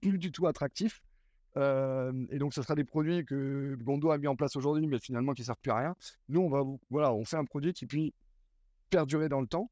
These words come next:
avec cette gestion active du portefeuille. Mais ça veut pas dire qu'on va faire aussi un seul produit. Euh, puisque dans le produit, pour nous, il y a le rendement, mais aussi la liquidité. Il y a ces deux paramètres-là. Donc aujourd'hui, on offre un produit avec sept pour cent de rendement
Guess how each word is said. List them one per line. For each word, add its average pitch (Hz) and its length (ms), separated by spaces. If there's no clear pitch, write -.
avec 120 180
cette 123 160
gestion 123 220
active 123 240
du 117 100
portefeuille. 139 540
Mais 131 80
ça - 100
veut 170 60
pas 185 100
dire 214 120
qu'on 170 100
va 156 40
faire 165 140
aussi 160 300
un 156 100
seul 147 180
produit. 127 280
Euh, 131 260
puisque 127 260
dans 156 140
le 156 60
produit, 165 280
pour 165 160
nous, 190 140
il 175 60
y 156 40
a 135 160
le 147 160
rendement, 156 460
mais 139 140
aussi 160 200
la 170 120
liquidité. 151 400
Il 139 80
y 120 40
a 110 60
ces 131 140
deux 156 120
paramètres-là. 139 580
Donc 127 220
aujourd'hui, 185 300
on 156 120
offre 147 220
un 131 140
produit 147 460
avec - 180
sept 139 120
pour 131 140
cent 147 140
de 131 40
rendement 147 360